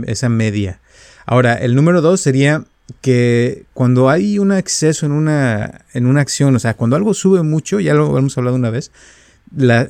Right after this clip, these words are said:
si es rápida la subida, así también va a ser la bajada. Entonces,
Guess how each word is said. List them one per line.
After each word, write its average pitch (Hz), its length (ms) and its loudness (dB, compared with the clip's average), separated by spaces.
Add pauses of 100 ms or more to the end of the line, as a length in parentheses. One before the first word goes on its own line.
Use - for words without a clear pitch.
(140)
si - 220 0
es - 300 0
rápida 156 420 -2
la 151 120 2
subida, 123 520 -4 (200)
así - 280 -6
también 170 400 4
va 185 60 4
a - 20 2
ser 165 240 0
la 151 100 0
bajada. 123 440 0
Entonces, 131 420 -4